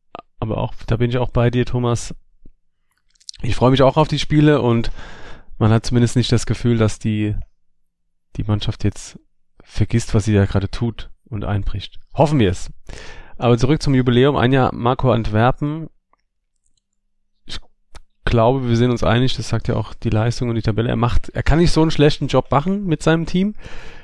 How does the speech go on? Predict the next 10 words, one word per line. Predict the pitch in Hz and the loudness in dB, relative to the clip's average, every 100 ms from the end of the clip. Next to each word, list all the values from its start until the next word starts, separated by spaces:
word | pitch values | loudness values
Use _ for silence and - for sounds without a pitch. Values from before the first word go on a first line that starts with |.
| - _ _ _ - 131 | -20 _ _ _ -8 0
Rico, | 147 160 127 | 2 2 2
was, | 147 - - _ _ _ _ _ _ | 0 -2 -14 _ _ _ _ _ _
was | 151 | -2
gefällt | - 147 151 143 | 0 4 2 4
dir | 143 | 2
am | 127 | 4
meisten | 143 208 - 127 | 4 2 2 0
an | 107 | 2
diesem | 107 107 | 2 0
Coach? | 104 101 - | 0 0 -2